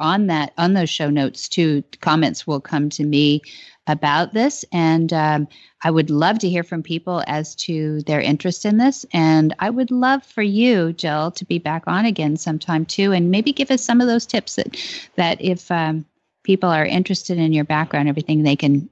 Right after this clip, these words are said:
ask questions of you and we can answer some of those. Would that be okay?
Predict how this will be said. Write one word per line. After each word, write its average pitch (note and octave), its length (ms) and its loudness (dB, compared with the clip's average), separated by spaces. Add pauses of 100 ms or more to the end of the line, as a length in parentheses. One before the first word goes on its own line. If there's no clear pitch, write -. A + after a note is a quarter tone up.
ask D#3+ 440 -4
questions D#3 440 -4
of D#3 100 -4
you D3+ 160 -2
and D3 120 2
we C#3+ 100 2
can C3+ 260 -2 (400)
answer C#3+ 280 0
some C#3 160 -2
of G#2+ 80 -6
those. - 340 -8
Would E3+ 120 2
that D#3 120 -2
be E3+ 140 2
okay? A3 240 0